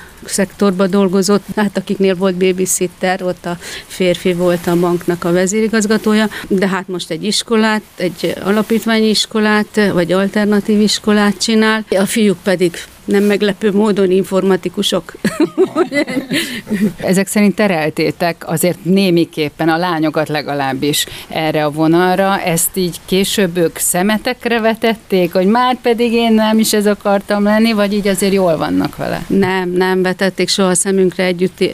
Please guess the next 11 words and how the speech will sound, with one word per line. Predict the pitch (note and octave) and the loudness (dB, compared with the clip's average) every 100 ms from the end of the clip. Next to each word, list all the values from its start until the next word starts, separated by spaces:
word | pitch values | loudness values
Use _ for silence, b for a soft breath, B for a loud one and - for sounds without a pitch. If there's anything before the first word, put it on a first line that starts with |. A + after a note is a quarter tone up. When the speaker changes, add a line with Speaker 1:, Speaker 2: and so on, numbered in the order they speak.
| - | -2
Speaker 1:
egyet | G3 E3+ E3+ F#3+ F#3 F#3 | -4 -4 -8 -6 -2 0
értettek | F#3 F#3 - G3 F#3+ G#3 | 0 0 0 -2 -2 -2
velünk. | G3 G#3 G#3+ A3+ G#3+ - | 0 0 2 0 -2 0
Igaz, | D4 G#3 F3+ | 0 2 0
hogy | G3+ F#3+ | -4 -6
a | - | -4
babysitterség | F#3+ A3+ G3 - G3 - F3+ - F3 | -2 0 0 -2 -4 -4 -4 -2 -2
az, | F#3+ - - | -2 -2 -4
az | - | -8
kényszer | - G#3 F#3 - F3+ D#3+ | -4 0 0 0 -4 -8
volt. | E3+ E3+ | -10 -12